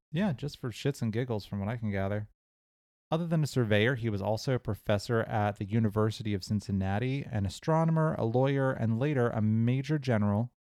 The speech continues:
for the Union in the American Civil War. So I guess he deserved to have a town named after him if he did all of that stuff.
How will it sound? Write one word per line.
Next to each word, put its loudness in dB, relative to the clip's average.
for 4
the -4
Union 0
in 0
the 4
American 0
Civil -2
War. 2
So -6
I -2
guess -6
he -4
deserved 0
to 0
have 0
a -8
town -2
named -2
after -2
him -2
if -8
he -2
did 0
all 0
of -6
that -6
stuff. -12